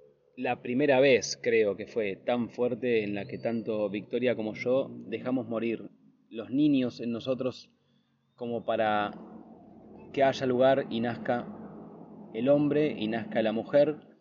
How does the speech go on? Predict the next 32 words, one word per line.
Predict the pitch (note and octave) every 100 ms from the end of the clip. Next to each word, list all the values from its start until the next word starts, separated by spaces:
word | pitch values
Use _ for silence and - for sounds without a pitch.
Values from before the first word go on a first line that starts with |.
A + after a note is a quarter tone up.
| _ - - - -
porque | C3 A#2+ A#2+ -
es | C#3+ A#2
necesario. | A#2 A2 - A2 G2+ F2 - - - -
Que | D3
después | B2+ - F#3+ F#3 - _ _ _ _ _ _ _ _
el | C3+ D3+
hombre | D#3+ D3+ C#3
obviamente | C#3 C3+ C#3+ C3 A2+
sigue | - D3+ C#3
desarrollándose | A#2+ G2+ A2+ A2 B2+ B2 A2+ C#3+ C#3+
y | C3
la | A2 A2
mujer | A2 C3+ B2+
también, | A#2+ A#2+ D3 F3 E3 -
sí, | - - A#2 - _ _ _ _
pero | - A#2
en |
algún | B2 C3+
momento | C#3 B2+ A#2+
tienen | A#2+ A2+
que | G#2
nacer | G2+ G2 C3 C3+ -
y |
si | A2+ A2+
no |
estás | A#2 C3 A2+
ahí, | A2 B2 C#3+ _ _ -
solo | - - A#2+ A#2+ -
no | A2+ A#2+ A2+
va | A2 -
a | F#2+
suceder. | - G2 - D#2